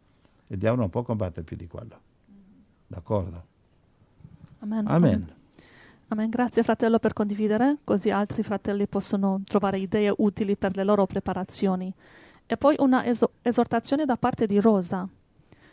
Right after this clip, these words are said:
Speaker 2: che dice, "Puntata interessante come sempre. Sicuramente tra qualche mese crollo del valore del denaro. Invito tutti i fratelli a fare scorte di prima necessità per non pagare i prodotti il triplo."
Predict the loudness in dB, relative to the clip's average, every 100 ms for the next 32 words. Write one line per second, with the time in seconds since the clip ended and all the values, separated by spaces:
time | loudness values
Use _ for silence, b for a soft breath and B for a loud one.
0 | b -4 -2 0 2 2 2 0 0 2
1 | 2 2 2 2 0 0 0 0 0 0
2 | -2 -2 0 -2 -2 -4 -6 -10 B B
3 | B B -8 -4 2 2 2 0 2 2
4 | 2 0 -4 0 0 2 0 2 0 0
5 | 0 0 -2 _ 0 4 6 6 6 4
6 | 0 2 2 2 2 0 0 0 0 2
7 | 2 0 -2 b b _ 0 0 0 0
8 | 2 2 0 0 -4 -2 -4 -2 -4 -2
9 | -2 -2 -2 0 0 0 -2 2 2 2
10 | -2 -2 -2 -2 0 0 0 0 0 0
11 | -2 -2 0 0 -6 B B -2 0 0
12 | 2 0 2 0 0 0 -4 -4 0 2
13 | 2 _ -8 -2 -2 -2 -2 -4 -2 0
14 | 0 -2